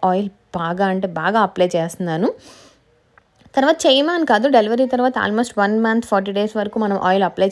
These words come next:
చేస్తూనే ఉంటాం. But ఇక్కడ ఏంటి అంటే హ్యాపీగా అలా పెట్టేసుకొని మసాజ్ చేసుకుందాం అన్నట్లు. ఆ, చెప్పాను కదా, ఇప్పుడు already కృతి ఉంది, నెక్స్ట్ ఇంకో బేబీ వచ్చిన తర్వాత నాకు అసలు ఆ టైమ్ ఉంటుందా అనేది కూడా క్వశ్చన్ మార్క్.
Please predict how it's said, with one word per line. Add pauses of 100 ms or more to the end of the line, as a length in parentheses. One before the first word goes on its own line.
చేస్తూనే
ఉంటాం. (380)
But
ఇక్కడ
ఏంటి
అంటే
హ్యాపీగా
అలా (440)
పెట్టేసుకొని
మసాజ్
చేసుకుందాం
అన్నట్లు. (540)
ఆ, (100)
చెప్పాను
కదా, (640)
ఇప్పుడు
already
కృతి
ఉంది,
నెక్స్ట్
ఇంకో
బేబీ
వచ్చిన
తర్వాత
నాకు
అసలు
ఆ
టైమ్
ఉంటుందా (340)
అనేది
కూడా
క్వశ్చన్
మార్క్.